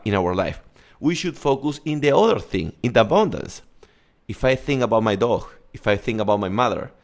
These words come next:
my business, think about the things that you have,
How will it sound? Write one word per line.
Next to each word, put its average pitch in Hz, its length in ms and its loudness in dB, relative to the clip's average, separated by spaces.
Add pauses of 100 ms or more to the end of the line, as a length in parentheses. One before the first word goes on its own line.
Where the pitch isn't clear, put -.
(280)
my 101 160 -2
business, 101 500 -8 (340)
think 196 360 0
about 151 340 2
the 143 80 -2
things 151 360 -4
that 117 200 -4
you 123 80 -2
have, 175 460 -2